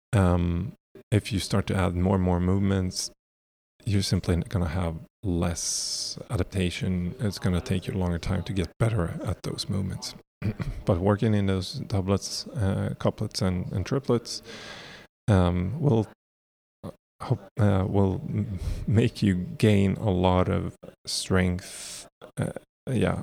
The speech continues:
in all these domains, um, that I spoke, spoke about before. And, um, usually we try to work in shorter time durations, um, and, um,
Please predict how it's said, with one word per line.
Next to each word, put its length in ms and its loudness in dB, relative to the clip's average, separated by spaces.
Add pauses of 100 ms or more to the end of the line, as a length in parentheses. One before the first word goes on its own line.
(140)
in 180 2
all 200 6
these 280 2
domains, 640 -4
um, 440 -2
that 120 -4
I 100 -2
spoke, 300 -6 (320)
spoke 400 -4
about 280 -4 (200)
before. 420 -6 (840)
And, 400 6
um, 400 6
usually 340 6
we 160 6
try 200 2
to 120 2
work 280 2
in 500 0 (420)
shorter 420 2
time 360 2
durations, 920 2
um, 500 2 (1080)
and, 360 6
um, 380 4